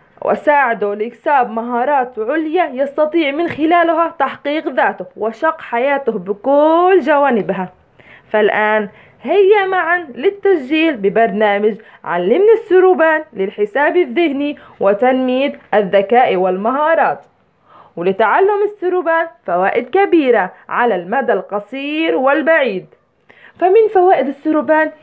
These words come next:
ينمي القدرة على الحساب الذهني السريع، هذا أول شيء. ثاني شيء يؤدي إلى زيادة الذكاء.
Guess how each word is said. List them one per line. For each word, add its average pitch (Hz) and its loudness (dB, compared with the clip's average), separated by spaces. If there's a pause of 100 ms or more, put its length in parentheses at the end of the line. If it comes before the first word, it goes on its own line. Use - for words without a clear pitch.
(120)
ينمي 262 2
القدرة 254 0
على 254 0
الحساب 208 -2
الذهني 214 -4
السريع، 269 -2 (280)
هذا 208 -2
أول 269 2
شيء. - -20 (420)
ثاني 381 0
شيء 339 -4 (220)
يؤدي 226 0
إلى 294 2
زيادة 233 2
الذكاء. 330 0